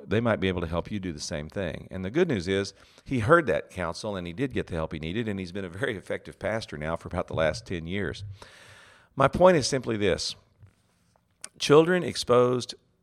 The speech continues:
prematurely to church conflict or to the ugly side of ministry, uh, can bear those scars for a long time. So we have to be very wise of how and when we expose our children to this kind of, to this side of ministry, and then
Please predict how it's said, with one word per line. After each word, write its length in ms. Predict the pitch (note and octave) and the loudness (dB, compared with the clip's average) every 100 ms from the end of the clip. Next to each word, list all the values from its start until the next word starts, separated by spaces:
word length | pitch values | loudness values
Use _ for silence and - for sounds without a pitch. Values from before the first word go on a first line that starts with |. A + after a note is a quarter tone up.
| _ | _
prematurely 760 | B2 B2 D#3 - A#2 E2 E2+ F#2 | -2 0 0 0 0 0 -2 -6
to 200 | - E2 | -14 -12
church 480 | - A2 G#2 - | -2 -2 -2 -6
conflict 720 | - G#2 G2+ F2+ D#2 C#2 - - | -2 0 2 0 -6 -6 -8 -6
or 80 | D#2 | -6
to 100 | - | -6
the 140 | E2+ - | -6 -2
ugly 260 | G2+ G#2+ | -2 -2
side 280 | - F#2 F2+ | -2 0 -2
of 80 | E2 | -4
ministry, 560 | E2 D2+ - C#2+ C2 - - - _ - | -8 -8 -8 -8 -10 -12 -20 -20 _ -16
uh, 80 | |
can 240 | - G#2 F2+ | -10 -8 -6
bear 380 | - B2+ D#3 D3 | 0 4 4 4
those 180 | C3+ | 0
scars 420 | - B2+ A2+ G#2+ - | -2 -2 -2 -2 -4
for 140 | E2+ | -6
a 60 | D#2 | -4
long 260 | E2+ F2 | -4 -4
time. 380 | - E2 C#2 B1+ - _ _ - _ - | -6 -6 -8 -12 -20 _ _ -20 _ -4
So 180 | C#3 | 0
we 100 | A2+ | 2
have 140 | C#3 D#3 | 2 0
to 60 | |
be 120 | G#2+ F2 | -2 0
very 240 | G2+ C#3+ | 2 2
wise 460 | C3+ G2+ G2 G2 F2+ | 4 4 2 0 -2
of 160 | C#2+ | -4
how 440 | E2+ F#2+ A2+ A2+ - | -4 2 4 4 2
and 220 | D#2 D#2 | -4 -4
when 300 | G2 G#2 G2+ | -4 -4 -4
we 80 | D2 | -8
expose 380 | - F2+ G2 | -6 -4 -2
our 100 | G2+ | -4
children 380 | G2 F#2+ F2 F2 | -4 -4 -6 -8
to 60 | C#2+ | -10
this 220 | D#2+ - | -10 -10
kind 200 | - F2 | -8 -8
of, 140 | E2 - - | -8 -12 -16
to 80 | D#2+ | -8
this 160 | F2+ - | -6 -4
side 280 | F#2 F2 | -2 -2
of 120 | F#2 D#2+ | -2 -8
ministry, 420 | D2 - D#2+ G1+ | -10 -10 -10 -10
and 140 | D#2+ | -6
then 260 | A2 A#2 | -2 0